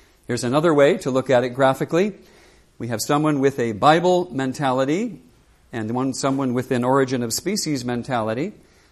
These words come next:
looking at a fossil, the same input, but the output looks quite different.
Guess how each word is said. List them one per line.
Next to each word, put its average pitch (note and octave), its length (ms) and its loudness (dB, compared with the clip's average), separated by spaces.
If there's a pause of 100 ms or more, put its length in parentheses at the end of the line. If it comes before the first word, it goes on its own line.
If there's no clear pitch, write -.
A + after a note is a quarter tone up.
(160)
looking D#3+ 300 2
at C3 80 2
a B2 60 0
fossil, C3+ 480 0
the B2 100 -4
same A3 300 0
input, C#3+ 360 0 (520)
but E3+ 100 -2
the D#3+ 120 4
output E3+ 340 4
looks - 180 -4
quite C#3 240 -4
different. C3 340 -2